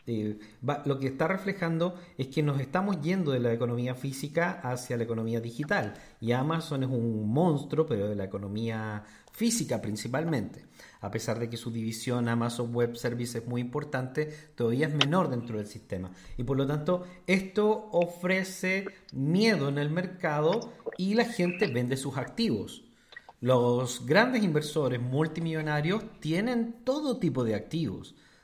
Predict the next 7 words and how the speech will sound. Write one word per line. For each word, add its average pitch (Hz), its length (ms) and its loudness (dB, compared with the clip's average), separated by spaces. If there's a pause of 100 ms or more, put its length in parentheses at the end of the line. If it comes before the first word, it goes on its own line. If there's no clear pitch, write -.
desde 113 420 -2
casas 131 960 2
hasta 101 960 -4 (500)
eh, 98 480 -2
eléctricas, 123 1200 0
tienen, 113 320 -2
eh, 101 360 -4